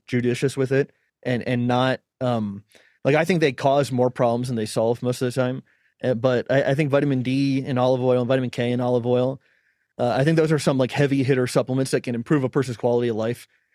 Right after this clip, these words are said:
with it, not much effort. And if they find safe versions of them, yeah, I think those would be relatively safe to use every day.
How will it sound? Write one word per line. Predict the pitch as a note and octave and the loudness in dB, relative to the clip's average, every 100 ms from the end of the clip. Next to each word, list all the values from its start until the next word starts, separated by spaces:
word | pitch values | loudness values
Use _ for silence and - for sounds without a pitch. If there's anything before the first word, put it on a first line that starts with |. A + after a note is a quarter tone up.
| _ | _
with | C3+ A#2+ | 0 0
it, | - | 2
not | D3 B2 | 0 2
much | C#3 C#3 | 2 2
effort. | B2 B2+ C3+ - _ _ _ _ _ _ | 2 2 0 0 _ _ _ _ _ _
And | C#3 C3 B2 | 2 4 4
if | B2 | 2
they | D3+ C#3+ | 2 2
find | D3 C3 | 2 0
safe | - C3+ B2 | 0 0 0
versions | A#2+ B2 B2 A#2+ | -2 -2 -2 -2
of | A2 | -2
them, | G#2+ G#2 G#2+ C3+ | -4 -6 -8 -10
yeah, | B2 A2 | -6 -4
I | |
think | A#2 A#2 | -4 -6
those | G#2+ - | -8 -10
would | A2 | -14
be | A#2+ A2+ - _ - | -10 -10 -12 _ -2
relatively | A#2+ B2 A#2 | -2 -2 -6
safe | A2+ G#2 - | -4 -6 -6
to | A2 | -10
use | G2+ G#2+ | -10 -10
every | G2 | -10
day. | G2 | -12